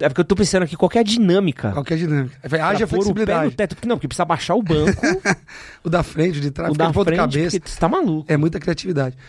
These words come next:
Speaker 2: Brinquedinhos sexuais, já achei nos
Speaker 1: Cala a
Speaker 2: carros.
Speaker 1: boca.
Speaker 2: Já, já achei. E assim, não tem como evitar a brincadeira ali entre a gente, né?
Speaker 1: <laughs>
Speaker 2: Porque o cliente, ele deixa o carro e vai embora. Então a gente consegue ter um momento ali pra olhar tudo que tem. A regra é, eu não jogo nada fora, a não ser que seja muito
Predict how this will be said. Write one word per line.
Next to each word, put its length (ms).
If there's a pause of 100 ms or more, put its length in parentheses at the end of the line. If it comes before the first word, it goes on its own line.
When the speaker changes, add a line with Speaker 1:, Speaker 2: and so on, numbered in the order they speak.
(120)
Speaker 2:
Brinquedinhos 540
sexuais, 540
já 80
achei 200
nos 80
Speaker 1:
Cala 160
a 40
Speaker 2:
carros. 260
Speaker 1:
boca. 120 (120)
Speaker 2:
Já, 260
já 120
achei. 300 (340)
E 80
assim, 340
não 180
tem 140
como 160
evitar 380
a 40
brincadeira 520
ali 260
entre 220
a 80
gente, 400
né? 160 (260)
Speaker 1:
<laughs> 240
Speaker 2:
Porque 240
o 80
cliente, 260
ele 100
deixa 200
o 20
carro 180
e 20
vai 100
embora. 380 (560)
Então 180
a 20
gente 140
consegue 380
ter 100
um 60
momento 360
ali 120
pra 180
olhar 260
tudo 140
que 100
tem. 240 (320)
A 120
regra 320
é, 140
eu 60
não 140
jogo 180
nada 240
fora, 560 (480)
a 80
não 80
ser 160
que 80
seja 220
muito 340